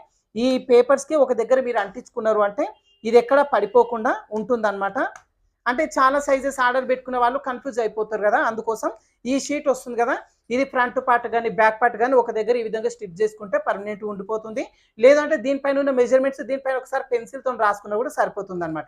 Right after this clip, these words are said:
ఓకేనా? అయితే ఇది వచ్చేసి ఇదిగోండి ఫస్ట్ బ్యాక్ పార్ట్ పీస్. ఈ బ్యాక్ పార్ట్ పీస్ వచ్చేసి ఈ విధంగా వచ్చేస్తుంది అనమాట. అయితే ఈ ప్యా-, ఈ బ్యాక్ పార్ట్ వచ్చేసి రెగ్యులర్గా వేసుకునే డీప్ నెక్ అనమాట. అంటే దాదాపుగా నెక్ డీప్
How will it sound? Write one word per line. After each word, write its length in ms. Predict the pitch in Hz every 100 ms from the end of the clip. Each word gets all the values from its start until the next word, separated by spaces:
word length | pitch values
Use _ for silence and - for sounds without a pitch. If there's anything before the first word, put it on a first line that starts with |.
| -
ఓకేనా? 280 | 208 233 302 - _ _ _ -
అయితే 180 | 269 311
ఇది 100 | 277
వచ్చేసి 300 | 262 302 285
ఇదిగోండి 300 | 220 202 196
ఫస్ట్ 240 | 175 170 294
బ్యాక్ 280 | 180 196 -
పార్ట్ 180 | 233 -
పీస్. 220 | 202 190 294 - _ _
ఈ 80 | 220 277
బ్యాక్ 300 | 202 247 254
పార్ట్ 180 | 302 294
పీస్ 160 | 247 -
వచ్చేసి 380 | 247 285 277 294
ఈ 180 | 247 233
విధంగా 260 | 208 240 247
వచ్చేస్తుంది 460 | 226 226 214 208 190
అనమాట. 300 | 190 190 262 381 - _ _ -
అయితే 200 | 277 320
ఈ 100 | 311
ప్యా-, 260 | - 247 190
ఈ 120 | 240
బ్యాక్ 300 | 202 233 247
పార్ట్ 180 | 320 311
వచ్చేసి 340 | 254 254 254 285
రెగ్యులర్గా 420 | 233 226 294 294
వేసుకునే 380 | 247 240 - 285 208
డీప్ 280 | 190 262 285
నెక్ 180 | 269 233
అనమాట. 300 | 196 180 175 160 _ _ 233
అంటే 220 | 262 285 285
దాదాపుగా 560 | 247 254 277 277 277
నెక్ 280 | 254 233 277
డీప్ 280 | 247 240 320